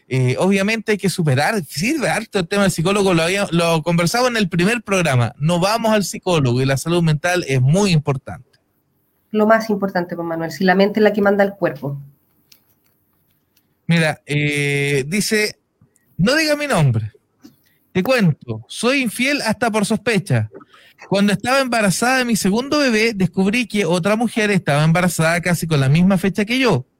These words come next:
Speaker 1: del psicópata. Así que le digo al hechor de mis hijos para que ellos nunca será su padre.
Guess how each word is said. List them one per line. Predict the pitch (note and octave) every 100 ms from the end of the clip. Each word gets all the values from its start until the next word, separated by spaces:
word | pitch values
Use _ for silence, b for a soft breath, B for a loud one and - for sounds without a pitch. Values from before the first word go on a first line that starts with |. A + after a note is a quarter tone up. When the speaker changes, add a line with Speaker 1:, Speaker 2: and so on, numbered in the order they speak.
| _ _
Speaker 1:
del | B2+ C3
psicópata. | - D#3 C3+ B3 C#4 D#3 B2+ G#2 - b b b b
Así | b C3+ A#3
que | B3
le | A3+
digo | A#3+ B3+
al | A3+
hechor | F3+ C4 A#3+
de | G3+
mis | G3+ -
hijos | D#3+ -
para | D#3+ E3
que | E3
ellos | F3 E3
nunca | D3+ A#3 C4 A3+
será | F#3+ F#3+ G3+
su | G3+
padre. | F3+ C3 A2+ A#2